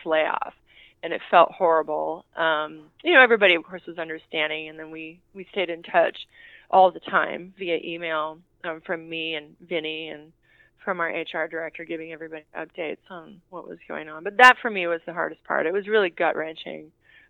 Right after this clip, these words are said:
um, 'cause we really do care about our employees and we treat them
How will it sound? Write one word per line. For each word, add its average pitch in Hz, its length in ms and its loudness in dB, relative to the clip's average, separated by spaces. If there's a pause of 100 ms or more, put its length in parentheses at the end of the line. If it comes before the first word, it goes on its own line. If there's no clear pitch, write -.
um, 160 240 -8
'cause 180 160 -20
we 202 100 -10
really 202 280 2
do 170 160 -4
care 160 260 -4
about 160 300 -8
our 160 140 -8
employees 160 540 -8
and 165 100 -20
we 165 100 -16
treat - 280 -12
them 160 240 -16